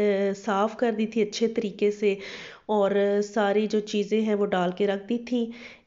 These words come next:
और जी, आज मैं खाने में बना रही थी, अ, पालक और मुर्गी। यहाँ पे पालक जो है वो मैंने रख दी थी बॉयल होने के लिए। और ये देखें बाहर का मौसम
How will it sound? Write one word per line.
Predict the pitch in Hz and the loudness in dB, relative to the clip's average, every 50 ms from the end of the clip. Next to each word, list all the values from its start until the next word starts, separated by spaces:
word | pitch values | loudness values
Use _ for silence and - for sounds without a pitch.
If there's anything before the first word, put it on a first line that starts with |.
| _ _ _ _ - 208 | _ _ _ _ -4 -2
और | 214 214 214 202 220 226 220 220 | 0 2 2 2 4 2 2 2
जी, | 220 220 226 226 226 214 | 0 0 0 2 2 0
आज | - - 226 226 226 240 254 254 - - | 0 2 2 2 4 2 2 0 0 -2
मैं | 262 262 | -2 -2
खाने | - - 214 190 196 202 | -2 -2 -2 0 2 2
में | 214 214 208 | 2 2 2
बना | 214 208 190 190 180 | 0 -2 0 0 0
रही | 175 185 196 185 | 0 0 0 -2
थी, | 190 - 214 214 214 214 196 | -4 -4 -2 -2 0 0 -2
अ, | - - 196 202 196 | -2 -2 0 0 0
पालक | 190 196 - 202 196 190 196 202 208 214 208 214 202 | 0 0 -2 0 0 2 2 2 2 2 2 2 2
और | 190 185 185 | 2 2 2
मुर्गी। | 190 185 175 170 165 165 - 180 180 180 180 - - - - - - - | 0 0 0 -2 -2 -4 -4 -2 -2 -2 -4 -6 -16 -18 -20 -12 -2 0
यहाँ | 226 214 208 233 240 | 0 0 2 2 0
पे | 240 254 247 | 2 0 0
पालक | 247 - 233 220 214 220 233 247 247 - | 2 2 2 2 4 2 2 0 -2 -2
जो | - 247 | -4 -2
है | 214 220 240 226 226 214 | 0 2 2 2 2 2
वो | 208 208 208 208 | 4 4 4 4
मैंने | 208 202 196 196 196 196 | 2 0 2 2 2 2
रख | 196 190 185 - | 2 0 -2 -2
दी | - 214 208 - | -4 -4 -2 0
थी | 220 208 | -2 0
बॉयल | 185 185 185 185 202 233 254 | 2 2 2 4 4 4 2
होने | 247 226 208 180 175 175 180 | 2 2 0 2 0 -2 0
के | - 196 | 0 -2
लिए। | 180 175 170 165 180 185 220 247 240 - - - - - - - - - - _ _ _ - | -2 -2 -2 -2 0 2 0 0 0 -4 -14 -20 -20 -20 -20 -20 -20 -20 -20 _ _ _ -2
और | 214 202 202 202 196 | 0 2 2 4 4
ये | 202 208 208 202 214 208 | 4 4 4 4 4 4
देखें | 208 190 175 - - 208 190 | 4 2 -2 0 0 -2 0
बाहर | 185 185 180 196 196 175 | 2 0 0 0 0 -2
का | 185 208 190 | 0 -2 -2
मौसम | 180 170 156 170 170 - - 190 180 180 | 0 0 -2 -2 -2 -4 -4 -4 -4 -4